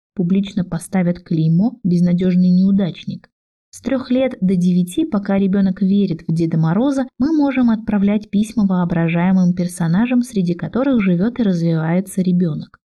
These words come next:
Ведь пишем мы записки под Новый год, пишут наши дети Деду Морозу. В остальные дни это может быть космический волшебник, который живет среди звезд на летающем корабле. Это может быть электронный волшебник из компьютера, который живет в сети.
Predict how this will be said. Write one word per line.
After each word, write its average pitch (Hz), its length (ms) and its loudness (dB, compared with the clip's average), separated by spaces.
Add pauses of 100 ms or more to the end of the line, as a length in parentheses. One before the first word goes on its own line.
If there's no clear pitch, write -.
(120)
Ведь 196 240 -2
пишем 370 300 -2
мы 180 140 2
записки 196 420 -2
под 170 180 -2
Новый 175 280 0
год, 180 240 -2 (320)
пишут 285 280 -2
наши 202 260 -2
дети 170 320 -2
Деду 175 260 0
Морозу. 170 500 -2 (220)
В - 20 -4
остальные 208 560 0
дни 240 280 2
это 269 200 -2
может 202 320 2
быть 190 180 0
космический 220 640 -2
волшебник, 180 640 0
который 170 380 -2
живет 170 220 -2
среди 175 280 -2
звезд 170 380 -2
на 180 60 2
летающем 165 580 -2
корабле. 170 560 -4
Это 190 220 -2
может 220 320 2
быть 233 200 -2
электронный 196 680 0
волшебник 202 580 0
из 220 100 -2
компьютера, 180 680 -2
который 175 360 -2
живет 170 300 -2
в - 80 -20
сети. 175 500 -6